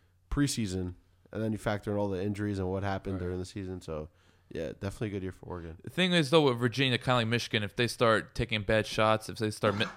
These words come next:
Speaker 2: if they start missing threes, it could become a little problematic because they're a team that doesn't really have much of an inside game, and a lot of their guys kind of rely on jump shots other than Hunter because, you know, Guy and Jerome,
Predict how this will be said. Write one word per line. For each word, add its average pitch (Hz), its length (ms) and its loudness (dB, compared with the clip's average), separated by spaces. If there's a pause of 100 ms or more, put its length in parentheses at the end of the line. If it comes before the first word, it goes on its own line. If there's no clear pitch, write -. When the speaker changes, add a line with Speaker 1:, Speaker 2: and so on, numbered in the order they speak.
Speaker 2:
if - 60 -18
they 123 100 2
start 117 220 4
missing 113 340 0
threes, 110 500 2 (300)
it 95 80 -6
could 98 240 -12
become 104 240 -4
a - 20 0
little 101 100 2
problematic 95 460 -2
because - 220 -8
they're 113 140 4
a 98 120 0
team 104 400 -6
that 95 300 0 (240)
doesn't 107 180 -2
really 107 100 0
have 101 80 0
much 104 200 -2
of 95 60 -4
an - 20 -4
inside 104 320 -6
game, 101 260 -6
and 92 100 -6
a 92 60 -6
lot 95 140 0
of 92 60 -4
their 92 100 -4
guys 92 280 -6
kind 92 200 -10
of 87 240 -10
rely 92 180 -4
on 90 120 -8
jump 92 200 -8
shots 90 380 -12
other 92 100 -6
than 85 140 -12
Hunter 85 320 -14
because, - 340 -14 (520)
you 85 60 -12
know, 82 60 -10
Guy 92 300 0
and 90 120 -4
Jerome, 87 480 -8